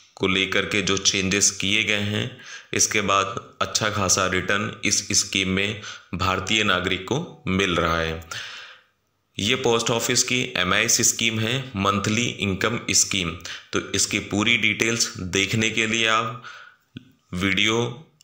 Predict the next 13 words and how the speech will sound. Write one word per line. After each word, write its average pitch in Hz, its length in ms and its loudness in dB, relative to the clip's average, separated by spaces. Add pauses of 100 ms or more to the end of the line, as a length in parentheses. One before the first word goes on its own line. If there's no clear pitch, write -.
अंत 98 200 2
तक 107 280 -2
देखिएगा। 110 500 2 (240)
साथ 92 340 2
ही 107 100 2
अगर 95 240 4
आप - 440 0 (120)
अभी 101 260 0
तक 120 240 -2
चैनल 95 400 2
पर 92 220 0
नए 90 340 2
हैं 120 300 -2